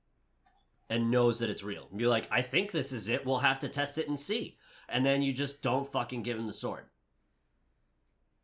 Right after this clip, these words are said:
And you kick him in his little shit-ass neck. Now,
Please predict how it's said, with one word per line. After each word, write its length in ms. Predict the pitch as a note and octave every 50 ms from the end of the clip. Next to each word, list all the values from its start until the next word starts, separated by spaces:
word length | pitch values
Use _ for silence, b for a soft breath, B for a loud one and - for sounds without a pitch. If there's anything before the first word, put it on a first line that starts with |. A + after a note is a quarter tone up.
| _ _ _ _
And 120 | - B2+ B2+
you 60 | A#2+
kick 200 | A#2 - D3+ -
him 80 | C#3+ B2
in 60 | G#2+
his 120 | F#2+ - A#2+
little 160 | C3 G#2+ E2+
shit-ass 560 | - - - - F3 C3 B2+ A2+ G#2+ - -
neck. 320 | B2 A#2+ A2+ - - - - _ _ _ _ _ _ _ _ _ -
Now, 200 | - A3+ G3+